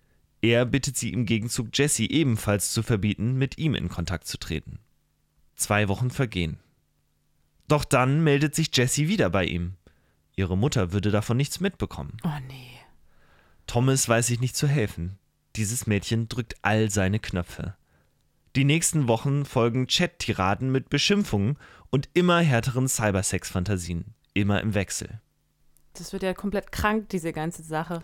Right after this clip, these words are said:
Speaker 1: Dann entdeckt Thomas eines Tages, dass sich Jessie auf MySpace mit Brian befreundet hat. Und das bringt das Fass zum Überlaufen.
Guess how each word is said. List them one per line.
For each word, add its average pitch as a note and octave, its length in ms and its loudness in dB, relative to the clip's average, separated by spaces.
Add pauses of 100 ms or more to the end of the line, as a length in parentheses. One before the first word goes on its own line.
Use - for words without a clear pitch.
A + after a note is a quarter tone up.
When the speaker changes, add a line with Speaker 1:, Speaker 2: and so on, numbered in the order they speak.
(680)
Speaker 1:
Dann C3 200 4
entdeckt D#3+ 440 2
Thomas C#3+ 300 2
eines C#3 360 2
Tages, G2+ 400 2
dass A2+ 160 0
sich C3 180 0
Jessie B2+ 360 2
auf A#2 120 2
MySpace A2+ 640 2
mit B2+ 220 -2
Brian D3 420 2
befreundet D#2+ 540 -4
hat. - 320 -18 (640)
Und G2 280 -2
das - 460 2 (100)
bringt D3 200 2
das D3+ 180 4
Fass - 320 -2
zum A2+ 140 0
Überlaufen. - 640 -2